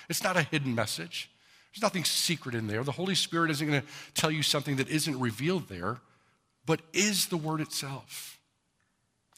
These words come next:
And so we need to pray for the Lord to help us to listen to God's word so that he speaks loud enough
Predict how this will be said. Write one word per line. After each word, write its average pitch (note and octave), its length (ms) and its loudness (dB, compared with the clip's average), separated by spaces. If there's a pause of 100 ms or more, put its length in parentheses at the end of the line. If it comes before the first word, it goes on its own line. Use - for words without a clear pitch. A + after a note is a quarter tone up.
And B2 100 -2
so D3+ 100 2
we D#3+ 320 2
need D3+ 180 0
to C#3+ 60 -2
pray D3+ 220 2
for C#3 140 -6
the C3+ 60 -2
Lord C#3 300 4 (220)
to B2+ 80 -2
help D3 240 0
us C#3 160 2
to D3+ 100 -4
listen C3+ 360 0 (300)
to C3 400 0
God's F#2 380 -8
word F2+ 360 -10 (500)
so - 160 -4
that B2+ 80 2
he C3 100 -2
speaks - 580 0
loud D#3 480 2
enough G2+ 600 -2